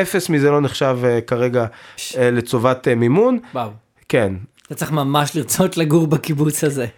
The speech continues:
Speaker 1: בדרך כלל, אם אתה באמת נהנה מהנחה משמעותית ברכיב הקרקע, אז, אז אתה אומר, "אוקיי, אני"
Speaker 2: בסדר, אבל אתה מפצה עליה בכל התקורות האלה שעכשיו תיארת, אז
Speaker 1: לא,
Speaker 2: זה
Speaker 1: אם אתה מסת-,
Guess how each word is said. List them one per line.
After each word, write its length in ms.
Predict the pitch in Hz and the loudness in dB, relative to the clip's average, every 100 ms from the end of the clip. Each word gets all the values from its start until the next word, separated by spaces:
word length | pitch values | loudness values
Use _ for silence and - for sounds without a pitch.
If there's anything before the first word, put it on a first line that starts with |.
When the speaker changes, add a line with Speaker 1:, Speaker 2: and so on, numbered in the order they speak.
| - | -8
Speaker 1:
בדרך 220 | 156 254 262 | 0 2 4
כלל, 220 | 233 180 175 | 4 4 2
אם 120 | 196 | 0
אתה 220 | 196 143 | 2 0
באמת 340 | 127 127 143 | 2 2 2
נהנה 300 | 156 135 151 | 2 2 2
מהנחה 640 | 151 120 113 107 131 127 120 | 2 2 0 0 0 2 0
משמעותית 460 | 117 117 110 131 120 | -2 -2 0 -2 -2
ברכיב 380 | 117 107 139 | -2 -2 -2
הקרקע, 560 | 139 - 214 202 127 110 | -2 0 0 0 0 0
אז, 200 | 107 107 - | 0 -4 -6
אז 180 | 110 101 | -8 -6
אתה 120 | 117 | -4
אומר, 160 | 110 131 | -2 0
"אוקיי, 460 | 143 143 160 110 110 92 _ _ _ - | 0 0 0 0 -2 -8 _ _ _ -10
אני" 140 | 104 104 | -4 2
Speaker 2:
בסדר, 120 | - | 2
אבל 140 | 104 | 2
אתה 100 | 135 | 0
מפצה 460 | 117 127 - 151 143 | -4 -6 -6 -2 0
עליה 200 | 147 143 | 0 0
בכל 360 | 139 - 156 156 | -2 -2 0 2
התקורות 1300 | 151 143 139 135 135 131 127 - - 147 175 165 | 0 0 -2 -2 -4 -4 -6 -8 -2 0 2 2
האלה 200 | 156 143 | 2 2
שעכשיו 360 | - 135 - 139 | 0 -2 0 -2
תיארת, 440 | 170 190 202 - | 2 2 2 0
אז 120 | 123 | 0
Speaker 1:
לא, 260 | 202 143 87 101 | 2 2 0 -4
Speaker 2:
זה 60 | |
Speaker 1:
אם 40 | - | -10
אתה 80 | 104 | -10
מסת-, 140 | - | -10